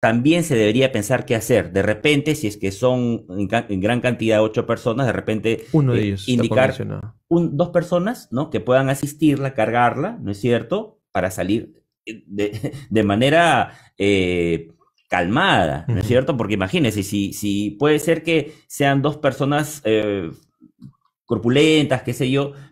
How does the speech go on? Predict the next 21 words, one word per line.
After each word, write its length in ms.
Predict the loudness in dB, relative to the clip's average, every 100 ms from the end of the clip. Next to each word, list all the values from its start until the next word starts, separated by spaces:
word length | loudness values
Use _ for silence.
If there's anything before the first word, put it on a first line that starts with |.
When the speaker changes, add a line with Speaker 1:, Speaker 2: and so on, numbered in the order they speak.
| -2
Speaker 1:
pero 180 | 0
son 160 | 2 0
muy 120 | 0
nerviosas, 640 | 0 0 2 0 -2 -12 _ _
no 180 | 2 4
Speaker 2:
Eso. 80 | 4
Speaker 1:
va 120 | 4
a 20 | 4
ayudar. 540 | 4 6 6 4 0
Speaker 2:
Ujú. 240 | 0 2 4
Speaker 1:
Entonces, 420 | 2 2 0 0 0
eso 240 | 0 2
también 280 | 2 4 4
hay 60 |
que 120 | 2 0
prevenir, 640 | 2 4 4 4 2 -2 -10
¿no 60 | -6
es 40 | -2
Speaker 2:
Ujú. 80 |
Speaker 1:
cierto? 320 | 2 2 2 -4
Socorrer 640 | -2 0 2 4 2